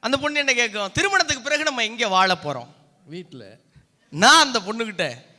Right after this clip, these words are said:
Speaker 1: "எல்லாம் இயந்திரத்தின் துன்பங்களாய் அமைந்து விட்டது அன்பே, யாருக்கும் தெரியாம காட்டுக்குள்ள ஒரு மர வீடு கட்டி வச்சிருக்கேன், அங்கேதே நீயும் நானும் நம்ம வருங்காலத்தை கழிக்க போறோம்னு சொன்னா அங்க கொசு தொல்லையா இருக்கும், நான் ஓட மாசு வாங்கிட்டு வரேன்னு" ஓடி போற புள்ள ஒரு வருஷம் ஆனாலும் திரும்பி வருமா வராது?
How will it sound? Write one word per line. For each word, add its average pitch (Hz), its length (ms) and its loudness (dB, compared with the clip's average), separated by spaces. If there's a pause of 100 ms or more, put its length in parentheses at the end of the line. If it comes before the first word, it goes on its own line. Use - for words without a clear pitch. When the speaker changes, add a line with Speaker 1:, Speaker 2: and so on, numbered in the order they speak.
(160)
Speaker 1:
"எல்லாம் 220 540 -2
இயந்திரத்தின் 214 680 -4
துன்பங்களாய் 214 600 -2
அமைந்து 208 340 -4
விட்டது 190 280 -6
அன்பே, 170 520 -6 (340)
யாருக்கும் 254 600 2
தெரியாம 226 400 0
காட்டுக்குள்ள 233 600 0
ஒரு 208 140 2
மர 190 220 4
வீடு 240 220 2
கட்டி 196 240 -2
வச்சிருக்கேன், 170 500 -4 (200)
அங்கேதே 262 520 4
நீயும் 269 320 0
நானும் 247 260 2
நம்ம 247 180 -4
வருங்காலத்தை 262 640 2
கழிக்க 247 320 0
போறோம்னு 220 280 -2
சொன்னா 185 500 2 (380)
அங்க 175 200 -4
கொசு 214 320 2
தொல்லையா 214 280 -2
இருக்கும், 185 200 -4
நான் 202 100 -4
ஓட 240 260 2
மாசு 202 280 -4
வாங்கிட்டு 180 220 -2
வரேன்னு" 226 60 0
ஓடி 226 300 2
போற 190 240 0
புள்ள 226 160 0
ஒரு 220 200 6
வருஷம் 254 260 6
ஆனாலும் 208 200 4
திரும்பி 208 240 4
வருமா 190 220 4
வராது? 143 360 -2